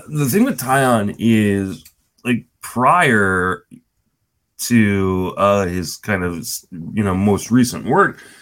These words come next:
he's always one of those guys where, like, hey, you could count on him to just be good.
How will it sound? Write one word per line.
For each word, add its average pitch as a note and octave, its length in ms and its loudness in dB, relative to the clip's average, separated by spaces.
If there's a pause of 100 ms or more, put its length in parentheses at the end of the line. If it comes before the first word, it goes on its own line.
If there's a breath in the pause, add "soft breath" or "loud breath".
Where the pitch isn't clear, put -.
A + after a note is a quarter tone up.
(140)
he's F3 160 0
always F#3+ 220 4
one F#3+ 80 2
of F3 80 0
those B2 100 0
guys B2 260 2
where, B2+ 120 2
like, A2 160 2
hey, B2+ 500 4
you C3 220 0
could D3 180 0
count B2 300 0
on B2 160 2
him G2+ 560 -2
to B2+ 120 -2
just A#2 220 0
be E2+ 140 -8 (100)
good. D#2 300 -6